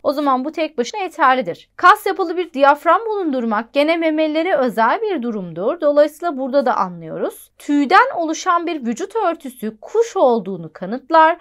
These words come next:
O zaman buradan da anlarım. Trake solunumu gerçekleştirmesi bunun eklem bacaklı olduğunu da kanıtlayacaktır. Çünkü trake solunumunu sadece eklem bacaklılardan, böcekler ve çok ayaklılarda görebiliyorum. Gene anlamış oldum.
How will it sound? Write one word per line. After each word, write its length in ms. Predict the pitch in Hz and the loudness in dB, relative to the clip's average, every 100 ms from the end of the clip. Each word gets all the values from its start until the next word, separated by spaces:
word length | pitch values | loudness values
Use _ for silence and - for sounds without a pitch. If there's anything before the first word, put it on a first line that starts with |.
| - _ | -10 _
O 80 | 190 | -10
zaman 380 | 196 190 175 170 | -6 -6 -8 -10
buradan 420 | 170 165 196 320 | -8 -2 -2 0
da 100 | 339 | 0
anlarım. 460 | 339 330 330 330 349 _ | 0 0 -2 -2 -6 _
Trake 340 | 330 381 480 466 | -4 0 0 0
solunumu 380 | 415 359 370 392 | -4 -2 -4 0
gerçekleştirmesi 1400 | 427 349 349 311 262 269 269 - 226 220 208 - 185 180 | 2 2 -2 -6 -2 -4 -4 -6 -6 -6 -8 -8 -8 -4
bunun 400 | 254 277 294 311 _ _ - | -4 -2 -2 -4 _ _ -6
eklem 560 | 226 233 254 302 415 349 | -4 -2 4 4 4 4
bacaklı 500 | 320 302 302 330 403 | 4 6 4 2 -4
olduğunu 600 | 349 339 302 320 349 285 | -2 -2 -2 -2 0 0
da 120 | 277 | 0
kanıtlayacaktır. 880 | 240 202 185 180 196 185 190 - 466 | -2 -8 -8 -8 -6 -4 -6 -6 -8
Çünkü 240 | 427 359 339 | -8 -10 -8
trake 300 | 359 359 339 | -8 -8 -8
solunumunu 460 | - 330 320 330 | -6 -4 -4 -8
sadece 360 | 330 370 330 320 | -6 -2 -2 -4
eklem 400 | 302 - 311 294 | -6 -2 -2 -2
bacaklılardan, 840 | - 190 180 - 170 165 170 311 480 _ _ - | -2 -4 -6 -6 -4 -4 -2 -2 -4 _ _ -2
böcekler 680 | 247 240 254 247 277 392 | -2 0 -2 2 2 2
ve 120 | 415 415 | -2 -6
çok 220 | 415 339 | -6 -2
ayaklılarda 760 | 240 185 - 185 175 165 165 | 0 -2 -4 -6 -4 -4 -6
görebiliyorum. 800 | 160 165 160 156 151 147 220 392 | -8 -8 -8 -10 -10 -6 -6 -2
Gene 240 | 311 294 190 | 0 0 -2
anlamış 600 | 165 185 254 330 339 359 | -4 -6 -4 -6 -6 2
oldum. 340 | 320 311 | 2 2